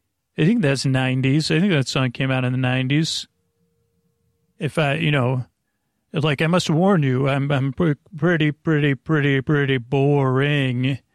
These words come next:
Uh, but, uh, okay, so, and then I'm gonna send my voice across the deep, dark night. I'm gonna use lulling,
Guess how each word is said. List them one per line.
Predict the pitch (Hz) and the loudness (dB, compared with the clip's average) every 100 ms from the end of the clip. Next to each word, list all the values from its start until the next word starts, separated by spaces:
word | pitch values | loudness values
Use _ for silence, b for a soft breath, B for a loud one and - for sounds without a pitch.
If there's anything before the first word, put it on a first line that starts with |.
| _ _ _ _ _ - | _ _ _ _ _ -4
Uh, | 156 139 127 123 | -2 0 2 0
but, | 127 139 147 160 | 0 0 0 0
uh, | 175 170 160 | 0 0 0
okay, | 156 127 | 0 -2
so, | 117 - - 160 151 147 143 | -2 -6 -2 0 0 2 0
and | 151 147 151 | 0 0 2
then | 185 | 2
I'm | 202 | 2
gonna | 175 | 2
send | - - 151 170 | -2 -2 0 2
my | 170 160 | 2 2
voice | 143 143 147 139 143 | 2 2 2 0 -2
across | - 147 135 135 123 - | 0 0 0 -2 -4 -2
the | 139 | -2
deep, | 127 135 127 | 2 0 0
dark | - 135 135 - | 0 0 -2 -2
night. | 139 131 | -2 0
I'm | 131 135 | 0 0
gonna | 139 | 2
use | 135 135 127 - | 2 2 0 -2
lulling, | 127 127 135 135 139 139 139 139 139 139 139 | -2 -2 0 0 2 2 2 0 0 0 -2